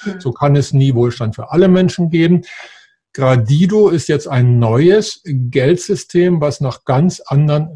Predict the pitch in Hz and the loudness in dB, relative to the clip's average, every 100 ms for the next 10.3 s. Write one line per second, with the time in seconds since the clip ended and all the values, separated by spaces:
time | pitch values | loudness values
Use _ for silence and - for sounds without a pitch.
0 | 127 120 147 170 180 131 120 - 113 101 | -6 0 2 4 2 0 -4 -4 -6 -6
1 | 101 156 147 135 - 135 147 143 - - | -6 -6 -6 -6 -2 0 0 -2 -12 -18
2 | - - 151 147 143 123 123 165 202 202 | -10 -4 -4 -2 0 0 2 4 4 2
3 | 185 160 139 139 190 208 - 190 165 131 | 0 0 2 2 0 0 0 -2 0 0
4 | 135 151 156 135 131 147 151 151 - _ | 0 2 2 2 2 2 2 -2 -6 _
5 | 151 143 - 127 120 110 107 - - 101 | -4 -4 -2 -2 -2 -4 -12 -10 -6 -6
6 | - 202 269 - _ _ _ _ 113 113 | -4 -4 -4 -12 _ _ _ _ -10 -8
7 | - 123 - - - - 131 147 160 - | -4 -4 -6 -16 -20 -6 -2 -2 -2 -8
8 | - 139 - 131 117 113 - 113 113 110 | -6 -4 -4 -4 -4 -6 -4 -4 -4 -4
9 | 117 - 107 135 135 110 117 101 - 196 | -6 -4 -6 -4 -4 -2 -4 -4 -4 -4
10 | - - | -4 -16